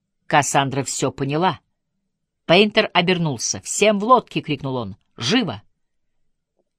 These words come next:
Два часа четырнадцать минут. София очнулась от раската грома. Вокруг расстилался непроницаемый мрак. Ей в лицо хлестал холодный дождь.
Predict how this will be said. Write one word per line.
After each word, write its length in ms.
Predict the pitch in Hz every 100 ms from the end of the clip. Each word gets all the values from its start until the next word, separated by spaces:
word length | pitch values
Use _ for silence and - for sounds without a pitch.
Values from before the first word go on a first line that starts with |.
| _
Два 260 | - 156 175
часа 360 | - 175 190 185
четырнадцать 600 | 160 143 143 147 - -
минут. 420 | 139 110 104 - _ _ _ _ _ _ _ _
София 460 | - 170 165 220
очнулась 460 | 190 - 185 190 - -
от 180 | 160
раската 480 | 151 151 - 170 165
грома. 480 | 156 156 147 110 107 _ _ _ _ _ _
Вокруг 500 | - 180 180 233 240 -
расстилался 760 | 165 160 - 165 151 143 -
непроницаемый 680 | 147 - 151 147 - 175 160
мрак. 420 | 120 113 110 - _ _ _ _ _ _ _ _
Ей 220 | - 208 233
в 40 |
лицо 280 | 240 - 277
хлестал 400 | 214 175 - 196
холодный 480 | - 156 175 156 131
дождь. 360 | 123 120 -